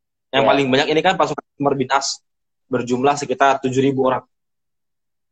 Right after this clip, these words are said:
Speaker 1: Nah, pasukannya Amr bin As ini langsung di, di, apa ya, disambut oleh Theodor. Theodor tuh nama adiknya Heraklius langsung. Dengan
Speaker 2: Hmm.
Speaker 1: jumlah sekitar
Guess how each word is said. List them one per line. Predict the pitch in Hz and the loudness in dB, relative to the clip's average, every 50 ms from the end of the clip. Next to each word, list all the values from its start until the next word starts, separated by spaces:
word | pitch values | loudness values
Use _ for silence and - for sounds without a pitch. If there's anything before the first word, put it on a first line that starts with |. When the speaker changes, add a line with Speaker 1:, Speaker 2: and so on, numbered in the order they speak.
| _ _ _ _ _ _ _ _ _ - | _ _ _ _ _ _ _ _ _ -6
Speaker 1:
Nah, | 117 110 104 - | -4 -4 -4 -2
pasukannya | - 120 - 143 - 139 147 135 | -4 -6 -4 0 0 2 2 2
Amr | 143 151 151 151 | 2 2 2 2
bin | 151 143 139 | 4 2 2
As | 139 | 2
ini | 151 165 175 180 | 0 0 0 2
langsung | 156 151 147 147 - - 170 165 151 | 2 2 2 2 0 0 0 2 4
di, | 143 143 143 147 143 - _ _ _ _ | 6 6 6 6 4 0 _ _ _ _
di, | _ - 123 127 127 131 | _ 0 2 4 4 4
apa | 131 127 - 120 107 | 4 2 0 -2 -4
ya, | - | -4
disambut | 135 135 - 143 131 135 135 147 175 175 - | -2 -2 0 2 0 2 2 2 0 0 2
oleh | - - - 135 147 139 - _ _ _ _ _ _ _ _ _ _ _ _ | 0 2 2 2 0 -2 -8 _ _ _ _ _ _ _ _ _ _ _ _
Theodor. | - 151 147 147 147 147 156 151 143 131 110 101 - - _ _ - | 0 4 4 6 6 6 6 4 4 2 0 -4 -10 -20 _ _ -4
Theodor | 131 127 127 135 147 147 143 143 | 0 2 4 4 4 2 2 2
tuh | 170 185 190 180 - | 2 2 4 4 2
nama | - 139 135 135 135 139 123 139 | 2 0 2 2 2 4 4 4
adiknya | 143 139 139 139 143 135 | 2 2 2 2 0 0
Heraklius | 135 135 131 131 - 143 143 139 - | 2 2 0 2 2 2 2 2 4
langsung. | 151 147 143 - 139 120 113 110 _ _ _ _ _ _ _ _ _ _ _ _ | 0 0 0 0 -4 -4 -4 -6 _ _ _ _ _ _ _ _ _ _ _ _
Dengan | - 135 139 139 147 139 | -4 2 4 4 4 4
Speaker 2:
Hmm. | 135 - | 4 4
Speaker 1:
jumlah | 143 147 147 156 165 165 | 4 4 6 4 4 4
sekitar | 165 165 - 151 143 131 175 170 185 185 | 2 0 0 0 2 2 2 2 2 0